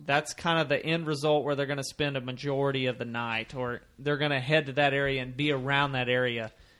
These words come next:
um, during the night. And that's, to me, I just automatically think big bottom fields where deer, they're just,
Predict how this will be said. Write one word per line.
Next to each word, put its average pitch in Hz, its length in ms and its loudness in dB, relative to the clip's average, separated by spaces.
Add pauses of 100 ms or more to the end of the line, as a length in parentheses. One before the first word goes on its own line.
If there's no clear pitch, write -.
(140)
um, 123 240 -6
during 127 260 -4
the 117 80 -8
night. 113 500 -6 (120)
And 131 100 -12
that's, 143 220 2 (260)
to 143 140 0
me, 143 320 -2
I 139 140 2
just 135 240 -4
automatically 131 480 -2
think 131 300 -8
big 131 220 -4
bottom 127 360 2
fields 127 480 -2 (360)
where 127 340 0
deer, 135 440 0
they're 135 180 0
just, 131 280 -4